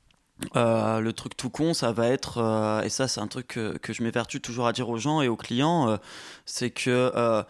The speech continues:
en effet, nous on n'a pas les prix verts d'une Fnac, mais par contre, euh, prenez le fond de catalogue, prenez les choses qui sont sorties il y a longtemps, et, euh, vous verrez qu'en fait à chaque fois on sera beaucoup moins cher qu'eux, donc, euh,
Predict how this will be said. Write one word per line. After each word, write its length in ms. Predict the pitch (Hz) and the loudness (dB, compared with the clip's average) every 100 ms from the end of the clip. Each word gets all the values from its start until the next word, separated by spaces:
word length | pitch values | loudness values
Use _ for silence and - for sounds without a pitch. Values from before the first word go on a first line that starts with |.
| - - | -8 -2
en 160 | 123 | 2
effet, 240 | 127 - 165 | 2 2 0
nous 120 | 160 | 2
on 80 | 147 | 2
n'a 100 | 117 | 2
pas 160 | 135 | 2
les 100 | 127 | 2
prix 220 | - - | 0 0
verts 160 | 127 123 | 2 2
d'une 240 | 117 127 | 2 0
Fnac, 560 | 123 151 165 175 - - - _ _ _ _ _ _ _ _ _ _ _ - | 0 2 2 2 -4 -6 -14 _ _ _ _ _ _ _ _ _ _ _ 2
mais 280 | 147 135 135 | 6 6 6
par 200 | 135 - | 4 4
contre, 320 | 165 165 - | 0 0 2
euh, 460 | 139 127 127 120 117 - - - | 4 6 4 2 0 -6 -20 -8
prenez 240 | - 139 | 0 4
le 80 | 143 | 4
fond 140 | 135 139 | 2 0
de 80 | |
catalogue, 520 | - 123 131 143 170 135 | 2 2 4 4 2 2
prenez 240 | - 131 | 2 4
les 100 | 139 | 2
choses 220 | 131 156 139 | 2 2 0
qui 100 | - | -2
sont 140 | 131 | -2
sorties 300 | - 120 - | -4 -4 0
il 40 | |
y 20 | 127 | 2
a 40 | |
longtemps, 420 | 123 123 156 170 - - - - - | 4 4 4 2 -2 -20 -20 -14 0
et, 140 | 120 | 4
euh, 80 | 117 | 4
vous 120 | 113 | 2
verrez 220 | 120 123 147 | 2 2 2
qu'en 140 | 127 | 2
fait 160 | 147 139 | 0 0
à 60 | |
chaque 180 | 117 123 | 0 0
fois 100 | 151 | 0
on 60 | 147 | 0
sera 160 | 127 | 0
beaucoup 300 | 107 120 - | -2 -2 0
moins 140 | 127 123 | 2 2
cher 220 | 135 117 | 2 0
qu'eux, 180 | 180 190 | 2 2
donc, 260 | 120 - | 0 0
euh, 100 | 117 | 0